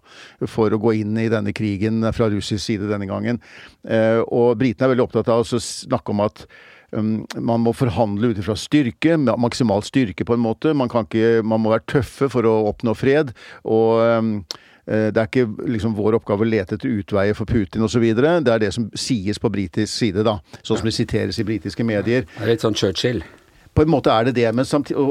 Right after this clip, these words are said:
Speaker 1: og sam-, og så settes det litt opp mot hvordan Tyskland, og ikke minst Frankrike, opererer. For Emmanuel Macron var jo, altså før dette skjedde, i tidlig i sin periode som president, så snakket han jo mye at vi må,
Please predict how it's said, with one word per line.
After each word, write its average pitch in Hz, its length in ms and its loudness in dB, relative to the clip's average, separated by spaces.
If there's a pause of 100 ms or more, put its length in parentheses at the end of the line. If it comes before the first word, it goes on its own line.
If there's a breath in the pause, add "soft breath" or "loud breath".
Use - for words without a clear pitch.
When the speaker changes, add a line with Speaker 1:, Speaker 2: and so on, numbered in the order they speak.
Speaker 1:
og 131 80 -2
sam-, 151 180 0
og 131 100 -4
så 135 60 -2
settes - 280 -2
det 143 120 4
litt 131 200 -2
opp 127 200 -6
mot 131 240 0
hvordan 120 360 0
Tyskland, 120 500 -2 (300 loud breath)
og 139 80 2
ikke 139 160 0
minst 131 240 -2
Frankrike, 104 400 -2
opererer. 107 340 0
For 123 120 -2
Emmanuel 113 360 0
Macron 151 460 0
var 110 160 4
jo, 131 200 2
altså 120 200 -4
før 123 320 0
dette 110 340 -4
skjedde, 113 440 0 (280 loud breath)
i 123 220 0
tidlig 101 460 -2
i - 100 -4
sin 107 100 -2
periode 110 440 -2
som 113 140 -2
president, 120 460 0
så 123 100 -4
snakket 117 340 -2
han 107 100 -2
jo 117 60 0
mye 110 180 0
at - 80 -10
vi 113 80 0
må, 113 200 0